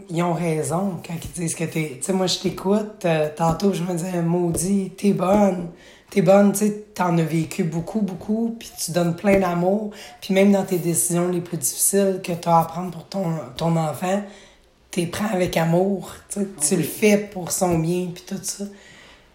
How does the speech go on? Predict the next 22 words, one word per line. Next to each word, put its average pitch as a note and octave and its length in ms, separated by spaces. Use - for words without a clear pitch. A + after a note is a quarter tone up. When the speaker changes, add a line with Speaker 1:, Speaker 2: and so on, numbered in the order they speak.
Speaker 2:
Mais D#3+ 60
Speaker 1:
T'sais, G#3 160
Speaker 2:
c'est - 60
difficile, F#3 680
mais F#3+ 120
Speaker 1:
ouais. D#3 60
Speaker 2:
j'y E3+ 140
arrive. D#3+ 340
Mais C#3+ 300
être E3+ 100
Speaker 1:
Ouais. - 80
Speaker 2:
en E3+ 40
état E3 180
de - 60
consommation, D#3+ 640
je E3+ 100
ferais C#3+ 260
pas C#3 120
ça C#3+ 140
comme C#3+ 180
ça. - 160
Speaker 1:
Ouais. E3 60